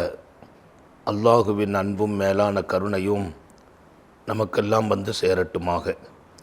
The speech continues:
நமது உயிரினும் மேலான கண்மணி நபிகள் நாயகம் ஸல்லல்லாஹு அலைஹி வஸல்லம் அவர்களின் அன்பையும் ஷஃபாஅத்தையும் பெறுவதற்கு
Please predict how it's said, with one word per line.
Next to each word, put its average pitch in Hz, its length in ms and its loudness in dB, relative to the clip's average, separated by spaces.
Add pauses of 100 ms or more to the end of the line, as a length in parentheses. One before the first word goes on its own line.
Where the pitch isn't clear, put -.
(300)
நமது 113 240 2 (100)
உயிரினும் 131 500 2
மேலான 117 400 2 (100)
கண்மணி 110 400 0
நபிகள் 101 380 0
நாயகம் 101 520 0
ஸல்லல்லாஹு 98 680 0
அலைஹி 95 320 -2
வஸல்லம் 95 500 0 (880)
அவர்களின் 101 560 2
அன்பையும் 107 500 0 (120)
ஷஃபாஅத்தையும் 107 800 2
பெறுவதற்கு 98 640 0